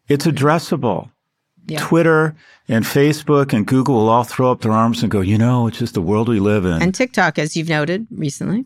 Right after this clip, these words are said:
Speaker 1: And TikTok.
Speaker 2: Same thing.
Speaker 1: And guess what? They could absolutely fix most of it. The moment we start fining them or say, "Look," I mean, in the case of Twitter, you could argue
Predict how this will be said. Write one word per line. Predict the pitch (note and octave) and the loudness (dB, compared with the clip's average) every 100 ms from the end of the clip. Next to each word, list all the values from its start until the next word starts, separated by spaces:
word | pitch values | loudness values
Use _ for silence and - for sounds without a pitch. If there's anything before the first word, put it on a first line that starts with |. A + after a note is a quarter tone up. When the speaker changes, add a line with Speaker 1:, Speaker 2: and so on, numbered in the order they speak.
| G#3+ | -4
Speaker 1:
And | A2+ A2 | -2 -2
TikTok. | - A#2 - C3+ D3 | -2 -2 0 0 0
Speaker 2:
Same | - | -2
thing. | A#2 | -2
Speaker 1:
And | A2+ | 0
guess | C#3+ C3+ | 0 0
what? | D#3+ C3 | -2 0
They | G#2+ | -2
could | B2 - | -2 -4
absolutely | A2+ A#2+ - C#3+ B2 G2+ G2+ G#2+ | -2 -2 -2 -2 0 0 0 -4
fix | - F#2+ F2+ - | -2 -4 -2 -2
most | A#2+ D3+ - | 0 0 -2
of | E2+ | -2
it. | D#2+ - | -2 -2
The | |
moment | G2+ B2 E3+ G3 | 2 2 2 0
we | D3 | 0
start | D3 D3 C3+ - | -2 0 -2 -2
fining | A#2 A2 A#2+ A#2+ | -2 0 2 0
them | F2 C#2 A1+ _ - - - - - _ | 0 -4 -8 _ -20 -20 -20 -20 -20 _
or | G2+ G2+ F#2+ | 0 2 0
say, | F2+ A2+ G2 F2 C#2 A2 | -2 0 0 0 -4 -2
"Look," | D#3 - - - - | 0 -2 -8 -10 -2
I | |
mean, | A#2 C3 | 2 2
in | C3 | 2
the | A#2+ | 2
case | G#3 A#3 B2+ | 0 0 -4
of | |
Twitter, | - G#2+ G2 A#2 G3 G3+ _ _ _ _ _ _ _ | -4 -2 0 0 0 -6 _ _ _ _ _ _ _
you | A2 F3 | 0 0
could | E3+ | 2
argue | B2+ G#2+ A2 E2 A#1+ | 2 2 0 -2 -6